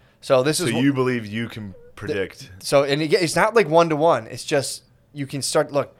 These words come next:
Speaker 1: so this is my prediction. I write down the serial number. I, I just, an image. I close my, you know, I, I slow my mind, and just an image comes to me of just a bunch of little circles, and then I, I get a sense that there's green somewhere in the picture. So,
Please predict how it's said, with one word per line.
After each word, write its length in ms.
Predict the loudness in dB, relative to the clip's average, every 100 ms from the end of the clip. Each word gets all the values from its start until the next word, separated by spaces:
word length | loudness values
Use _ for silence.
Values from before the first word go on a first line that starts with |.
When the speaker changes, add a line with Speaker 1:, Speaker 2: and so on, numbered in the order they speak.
| _
Speaker 1:
so 180 | -12 -4
this 140 | -2 -2
is 80 |
my 340 | 0 2 0 -4 -8
prediction. 480 | -4 -4 -6 -10 -14 _ _ -12
I 60 | 0
write 180 | 0 2
down 160 | -2
the 40 | -4
serial 340 | -4 -2 -2
number. 280 | -2 -2 -2
I, 240 | -2 -4
I 20 |
just, 200 | -10 -10 -14 -20 -18
an 120 | -10
image. 280 | -6 -6 -6
I 120 | -10
close 340 | -10 -4 -2 -2
my, 140 | -2
you 160 | -4 -8
know, 80 | -12
I, 140 | -12
I 20 |
slow 340 | -16 -6 -2 -2
my 200 | -2 -4
mind, 320 | -4 -6 -8
and 80 | -12
just 240 | -18 -20 _ _ _ _ -18
an 80 | -10
image 320 | -4 -4 -4
comes 240 | -6 -6
to 40 | -8
me 100 | -10
of 80 | -10
just 160 | -14
a 40 | -12
bunch 220 | -12 -10
of 100 | -8
little 140 | -8
circles, 500 | -6 -4 -4 -6 -10
and 100 | -10
then 200 | -12 -12 -12
I, 140 | -8
I 120 | -8
get 140 | -8 -12
a 40 |
sense 280 | -10 -12 -12
that 80 | -14
there's 200 | -14 -14
green 260 | -14 -14
somewhere 320 | -12 -14 -12 -14
in 80 | -14
the 60 |
picture. 380 | -16 -16 -16 -20 -20 _ _ _
So, 320 | -2 0 -2